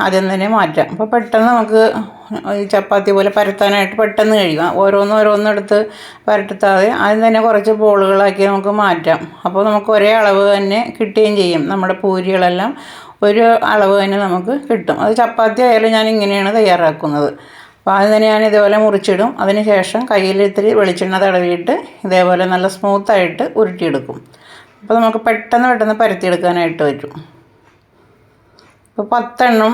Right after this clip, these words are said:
ഞാനിവിടെ റെഡിയാക്കിയിട്ടുണ്ട്. ഇനി നമ്മളിത് കട്ട് ചെയ്തൊക്കെ എടുക്കുമ്പോഴത്തേക്കും കുറച്ചും കൂടി കൂടുതലുണ്ടാവും. ഇനി വേണ്ടത് ഒരു ടേബിൾ സ്പൂൺ ഓയിൽ എടുക്കുക. എന്നിട്ട് അത് നമ്മൾ ചപ്പാത്തി പലകമേൽ ഒന്ന്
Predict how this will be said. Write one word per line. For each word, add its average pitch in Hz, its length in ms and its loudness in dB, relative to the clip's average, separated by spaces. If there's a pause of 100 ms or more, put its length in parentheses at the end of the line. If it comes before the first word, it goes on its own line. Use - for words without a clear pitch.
(180)
ഞാനിവിടെ 208 360 2 (300)
റെഡിയാക്കിയിട്ടുണ്ട്. 175 720 -2 (400)
ഇനി 226 180 -2
നമ്മളിത് 226 360 4
കട്ട് 226 240 -2
ചെയ്തൊക്കെ 214 320 4
എടുക്കുമ്പോഴത്തേക്കും 202 680 0
കുറച്ചും 220 360 0
കൂടി 196 160 0 (140)
കൂടുതലുണ്ടാവും. 196 720 0 (1160)
ഇനി 226 200 -2
വേണ്ടത് 208 260 4 (120)
ഒരു 247 160 2 (260)
ടേബിൾ 196 240 2 (100)
സ്പൂൺ 196 240 -2 (460)
ഓയിൽ 185 300 0
എടുക്കുക. 175 300 -2 (380)
എന്നിട്ട് 220 280 0
അത് 196 120 2
നമ്മൾ 196 180 -2 (160)
ചപ്പാത്തി 196 440 -2
പലകമേൽ 185 480 0
ഒന്ന് 190 200 -4